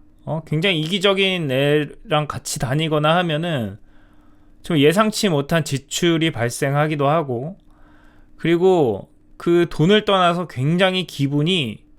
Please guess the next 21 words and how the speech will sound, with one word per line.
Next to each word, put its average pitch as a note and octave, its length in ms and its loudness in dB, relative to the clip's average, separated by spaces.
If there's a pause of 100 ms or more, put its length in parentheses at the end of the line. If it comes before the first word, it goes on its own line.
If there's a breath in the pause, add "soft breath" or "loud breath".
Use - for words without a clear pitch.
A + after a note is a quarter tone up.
(120)
굉장히 D#3+ 400 -6
족같아. F#3 680 -2 (400)
어, A#2 380 -6
그래서 C#3+ 580 -2 (1200 loud breath)
이 F3 240 -2
여행 G#3+ 460 2
유튜버라고 F#3+ 960 2
하는 G3 220 0
게 C3+ 280 -2
예상치 F#3+ 520 0
못한 E3 580 0
변수가 D#3+ 720 0
굉장히 E3 520 0
많더라고. A2+ 720 -6 (920 loud breath)
당연히 F3 540 0
뭐 C#3 640 0
그 E3 200 0
안에서 C3+ 920 -2 (180)
정말 C#3 680 -2
즐거운 C#3+ 580 0
사람들과 C#3+ 1200 -2